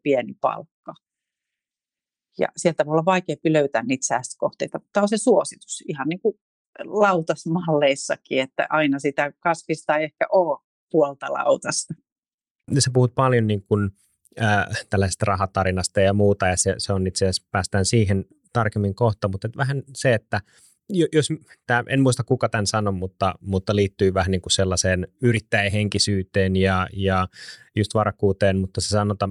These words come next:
Speaker 2: menee jotenkin, ää, <laughs> raffina näin, että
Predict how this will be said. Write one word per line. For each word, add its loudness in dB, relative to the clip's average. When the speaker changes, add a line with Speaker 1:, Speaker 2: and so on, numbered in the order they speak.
Speaker 2:
menee 0
jotenkin, 0
ää, 0
<laughs> 0
raffina -2
näin, -2
että -6